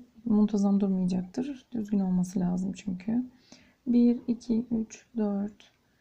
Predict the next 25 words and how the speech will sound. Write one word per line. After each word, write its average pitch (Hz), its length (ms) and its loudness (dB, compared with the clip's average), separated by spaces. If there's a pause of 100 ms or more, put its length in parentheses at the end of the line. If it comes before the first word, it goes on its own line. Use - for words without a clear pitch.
(640)
beş 214 180 0
tane 226 240 0
zincir 226 300 2
çekiyorum. 220 760 0 (1800)
Bir, 226 420 0
iki, 226 480 -4
üç, 220 400 -4
dört, 208 440 -4
beş 208 180 -2
tane 220 240 0
zincir 220 280 2
çekiyorum. 214 680 0 (520)
Kirpiğimi 214 460 0
düğümledim. 202 440 2
Üç - 120 -14
tane 202 300 0
kirpik 220 520 -4 (100)
uç - 180 -6
noktası 202 380 -4
için 208 240 -2
yeterli. 196 640 -2 (840)
Yanından 208 520 0
devam 202 320 0
ediyorum. 180 640 -2 (220)
Bir, 214 480 -4